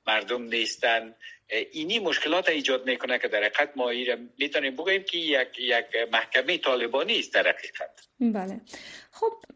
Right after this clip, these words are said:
Speaker 2: البته می‌تونیم بگوییم که، اه، طالبان در دورهٔ اول حاکمیتشان میان سالهای نوزده صد و نود و شش الی دو هزار و یک میلادی هم حدود شرعی را در افغانستان به اجرا در آورده بودن و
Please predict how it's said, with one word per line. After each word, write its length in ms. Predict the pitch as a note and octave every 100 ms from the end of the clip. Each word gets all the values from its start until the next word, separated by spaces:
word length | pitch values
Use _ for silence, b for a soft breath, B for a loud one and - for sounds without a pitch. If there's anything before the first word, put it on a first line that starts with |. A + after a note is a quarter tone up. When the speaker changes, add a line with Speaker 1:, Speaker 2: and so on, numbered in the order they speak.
| -
Speaker 2:
البته 400 | - C#4 C#4+ D4+
می‌تونیم 480 | F4 D#4 D4+ C#4+ C4+
بگوییم 420 | C#4 C#4 C4+ C4
که، 440 | C4 C4+ B3 A#3+ A3
اه، 600 | - G#3+ G#3+ G#3 - -
طالبان 440 | A#3 B3 A#3 B3+ B3+
در 120 | A#3
دورهٔ 720 | G#3+ G#3+ A3+ A#3 A3+ A3+ - -
اول 800 | G3+ G3 G#3 G#3+ A3 A#3 A3+
حاکمیتشان 720 | A3 G#3 G3+ G#3 G3+ G3+ - G#3
میان 260 | G3 G3
سالهای 580 | G3 G3 F#3+ G3 F#3+ F#3+
نوزده 440 | F#3+ F#3 F#3 G3
صد 160 | F#3+ F#3+
و 20 |
نود 300 | F#3 F3+ F3+
و 40 | F#3+
شش 360 | - C#4 C#4
الی 180 | C4 A#3
دو 140 | G#3+ G3+
هزار 240 | G#3 G#3+
و 20 |
یک 280 | G#3+ A3 A3
میلادی 400 | G#3+ G#3 G#3 C#4
هم 500 | D4 F4+ G4+ F4 C#4
حدود 400 | B3+ B3 C#4+ D4
شرعی 400 | C#4+ C4+ A#3 B3
را 80 | C4
در 120 | A#3
افغانستان 600 | A3 G#3+ G#3+ A3 - A#3
به 80 | A3+
اجرا 340 | G#3+ G#3+ D4 D4+
در 160 | C#4+
آورده 280 | C#4+ C#4 C4+
بودن 240 | B3 B3
و 200 | A#3 A3+